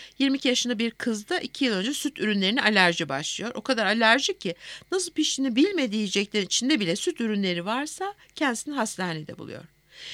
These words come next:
Hipnozda sorun nedeni olarak yirmi bir yaşına gidiyor. Bu pek etkileyici bir bulgu olmamasına rağmen sorguluyor. İlk kez sevgilisiyle bir muhallebicide buluşuyorlar.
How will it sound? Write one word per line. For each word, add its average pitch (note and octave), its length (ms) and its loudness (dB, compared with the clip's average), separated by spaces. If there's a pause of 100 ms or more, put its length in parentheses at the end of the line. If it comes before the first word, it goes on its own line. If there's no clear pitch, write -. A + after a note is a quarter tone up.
(180)
Hipnozda F#4+ 460 0
sorun D4 380 0
nedeni A3+ 300 2
olarak F3 420 2
yirmi A#3+ 260 0
bir A#3 120 2
yaşına D#3+ 360 -2
gidiyor. D3+ 480 -4
Bu A3+ 160 -6 (680)
pek - 420 -2
etkileyici F#3 540 -2
bir E3+ 160 -2
bulgu E3+ 240 0
olmamasına D3+ 680 0
rağmen G#3 380 0 (220)
sorguluyor. F3+ 640 0 (460)
İlk G4+ 240 0
kez E4+ 200 0
sevgilisiyle B3 640 -2
bir B3 100 0
muhallebicide G3+ 760 0
buluşuyorlar. C3+ 640 -6